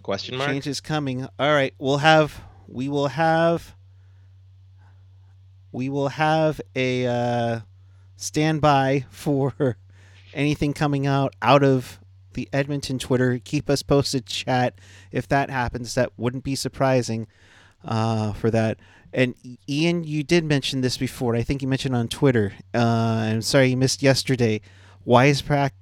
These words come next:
Speaker 2: greater than Raska, and that might be why he was expendable.
Speaker 1: Yeah. Yeah, I think he's definitely a more talented player, and he provides some of that similar role where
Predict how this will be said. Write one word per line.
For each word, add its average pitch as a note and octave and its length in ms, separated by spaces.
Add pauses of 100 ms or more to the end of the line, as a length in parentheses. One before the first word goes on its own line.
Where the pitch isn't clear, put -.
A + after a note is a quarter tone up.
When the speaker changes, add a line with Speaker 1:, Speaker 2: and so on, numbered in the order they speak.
(380)
Speaker 2:
greater B2+ 400
than A#2+ 140
Raska, A2+ 680 (180)
and G#2+ 220
that A2+ 240
might B2 280
be B2+ 140
why A2 300
he A2+ 160
was A2 160
expendable. A2+ 600 (640)
Speaker 1:
Yeah. F2 220 (380)
Yeah, A#2 280
I G#2+ 80
think G#2+ 220 (100)
he's A2 160
definitely G#2 280
a F2 60
more F#2 220
talented F#2+ 500
player, G#2 320
and F#2+ 200
he F2+ 220 (120)
provides F#2+ 440
some F#2 200
of F2+ 60
that E2+ 180
similar F2 960
role F2+ 580
where E2 380